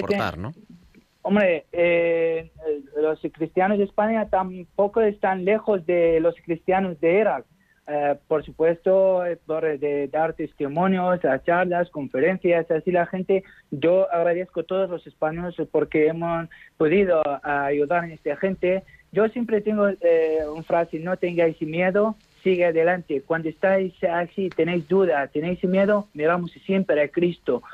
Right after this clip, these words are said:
Speaker 2: porque Él va a darnos en este, eh, la fuerza, lo que tenemos, eh, cada día más, de dar testimonio en Jesús.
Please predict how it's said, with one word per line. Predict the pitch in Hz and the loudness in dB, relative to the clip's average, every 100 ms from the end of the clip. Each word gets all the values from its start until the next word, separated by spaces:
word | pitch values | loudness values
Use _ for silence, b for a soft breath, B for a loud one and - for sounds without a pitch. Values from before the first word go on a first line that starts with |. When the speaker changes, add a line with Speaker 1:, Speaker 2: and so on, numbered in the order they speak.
| B | B
Speaker 2:
porque | - 151 151 151 | -2 0 2 2
Él | 175 165 | 2 0
va | 160 | -4
a | 156 | -4
darnos | 143 156 165 160 156 | -4 -4 -4 -8 -10
en | 143 151 165 | -8 -4 -4
este, | 160 165 151 143 B B B | 0 2 4 2 B B B
eh, | 151 143 139 | 0 2 0
la | 147 | -2
fuerza, | - 208 208 143 131 | -2 -4 -4 -4 -4
lo | 147 | -4
que | 156 | -6
tenemos, | 147 160 170 165 160 165 | -6 -4 0 -2 -2 2
eh, | 156 151 | 2 4
cada | 160 160 | 2 2
día | 151 170 151 | 0 0 -2
más, | 151 165 160 - b b - | 0 -4 -4 -10 b b -4
de | 151 147 | 2 4
dar | 139 160 160 | 4 0 -2
testimonio | 160 147 156 151 190 190 190 190 B _ | -6 -4 -4 0 0 2 0 -2 B _
en | 151 139 | -6 -4
Jesús. | - 127 156 143 139 | -2 0 2 2 0